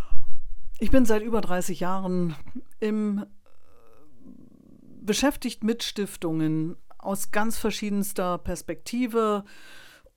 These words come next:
und das Thema Stiftungen, die Welt der Stiftungen, die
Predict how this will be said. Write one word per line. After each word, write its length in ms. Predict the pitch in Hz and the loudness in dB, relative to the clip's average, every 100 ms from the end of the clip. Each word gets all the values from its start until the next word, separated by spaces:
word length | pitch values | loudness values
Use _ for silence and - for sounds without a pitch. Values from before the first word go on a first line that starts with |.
| - | 4
und 800 | 196 202 208 202 202 - - - - - - | 6 8 8 8 8 8 8 4 4 6 6
das 320 | - - - - | 4 -2 -4 -6
Thema 420 | 220 247 240 220 | -4 -2 0 0
Stiftungen, 800 | - - 208 - - 196 196 196 | 0 -2 -4 -2 0 0 0 -2
die 160 | 185 | -2
Welt 320 | 175 220 240 233 | -2 -2 -2 -2
der 140 | 202 | -4
Stiftungen, 1040 | - - 185 - 190 190 190 185 180 170 | -4 -6 -6 -6 -8 -6 -4 -4 -6 -10
die 260 | 185 190 180 | -14 -12 -12